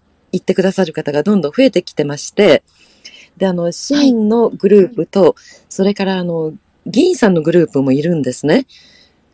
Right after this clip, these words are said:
Speaker 1: この条例に反対している議員さんのグループと、
Speaker 2: はい。
Speaker 1: それから、あと、あの、
Speaker 2: はい。
Speaker 1: 文化人の方、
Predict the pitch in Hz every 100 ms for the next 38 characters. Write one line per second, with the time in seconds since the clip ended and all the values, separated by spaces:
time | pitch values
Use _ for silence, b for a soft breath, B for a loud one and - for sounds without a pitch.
0 | _ _ 196 190 175 170 165 156 156 175
1 | 160 165 160 170 - - - - 170 160
2 | 233 214 - 143 127 143 143 - 131 -
3 | 175 131 B B B B - 185 202 208
4 | 208 - 147 139 127 202 240 311 - 208
5 | 147 - 147 143 131